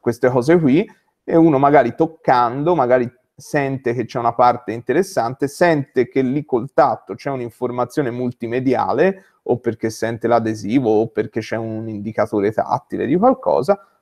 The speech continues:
può avvicinare il device, il dispositivo, il dispositivo, il telefono, il tablet, quello che è, e ottenere un contenuto multimediale. Questo, ricordatevelo, tag, eh, N F C,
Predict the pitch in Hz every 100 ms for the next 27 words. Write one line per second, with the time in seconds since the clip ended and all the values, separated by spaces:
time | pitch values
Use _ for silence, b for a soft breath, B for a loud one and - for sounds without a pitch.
0 | _ 180 120 117 127 143 143 131 107 -
1 | 127 131 180 143 104 113 170 - 214 156
2 | 120 110 104 107 127 - 123 123 120 131
3 | 104 90 - _ _ _ _ - 107 113
4 | 117 117 113 113 135 104 104 110 98 117
5 | 131 113 110 110 135 113 90 - - 131
6 | 185 220 104 - 247 - - 147 87 117
7 | - - 170 - 117 135 110 90 - -
8 | _ _ _ _ _ _ 147 123 123 113
9 | 110 95 67 - _ _ _ _ - 180
10 | 175 - 233 - - - 139 190 185 143
11 | 98 156 165 180 - - 143 123 135 147
12 | 170 175 - _ _ _ - 147 143 139
13 | 135 147 147 131 120 - 147 139 - 127
14 | 214